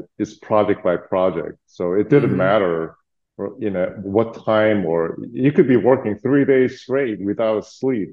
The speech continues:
Speaker 1: or you could be off at twelve o'clock. It really didn't matter. What, what mattered was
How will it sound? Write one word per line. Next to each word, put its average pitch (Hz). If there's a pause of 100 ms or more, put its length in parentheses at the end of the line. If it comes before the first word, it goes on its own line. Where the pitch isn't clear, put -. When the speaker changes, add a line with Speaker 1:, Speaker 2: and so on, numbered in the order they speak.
Speaker 1:
or 98
you 113
could 98
be 107
off 107
at 104
twelve 120
o'clock. 110 (640)
It 131
really 165
didn't 113
matter. 104
What, 120
what 127
mattered 117
was 95